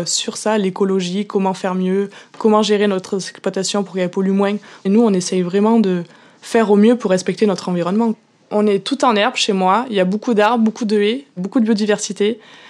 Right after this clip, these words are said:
La seule chose qu'on utilise, c'est du guerlan pour traiter les ronces et entretenir nos clôtures, quoi, pour pas que nos vaches sautent, parce que c'est vrai que c'est une plante qui pousse beaucoup et on est vite envahi.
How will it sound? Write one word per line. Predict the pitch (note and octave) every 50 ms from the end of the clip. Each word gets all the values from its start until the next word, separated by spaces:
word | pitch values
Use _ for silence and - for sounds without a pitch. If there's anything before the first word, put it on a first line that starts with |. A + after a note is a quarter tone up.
| - - - _ _ _ _ _ -
La | G3 G3+ G3+
seule | F#3+ - B3+ A3+
chose | - C#4 C#4
qu'on | - A#3+ A#3
utilise, | A#3 G#3+ - A3+ A#3 C4+ C4 C4
c'est | - F#3+
du | F3+ F3+ F#3+
guerlan | F#3 G#3+ G#3+ A3 A#3 B3
pour | A#3+ A3 F#3+
traiter | - - G#3 G3+ A3+
les | A3+ A3
ronces | G#3 G#3 G#3 A3+ B3 A#3
et | -
entretenir | G3 - - F#3 - G3 G#3 G3+ G3+
nos | G#3 G#3 G3+ G3 G3
clôtures, | - - G#3+ G3 - - C4+ C4+
quoi, | - A#3+ -
pour | - D#3+ -
pas | G3 G3+
que | G#3
nos | G#3 G3+
vaches | G3 F#3+ F#3+
sautent, | - - - A3+ A3+ A3+
parce | G#3 F3+ -
que | F3
c'est | - F3+
vrai | G3
que | G3 -
c'est | - - F3 D#3+ - -
une | F#3 F3+ F3 E3
plante | D#3+ - - G3 G3 G3+
qui | G3 - G3
pousse | F#3 - G3+ F3+
beaucoup | F3+ F#3 F#3 - - A#3
et | A3+
on | G3 F3+
est | E3+ F3
vite | F3 G#3 G#3 -
envahi. | G#3 G3+ F#3 F#3 F#3+ G#3 B3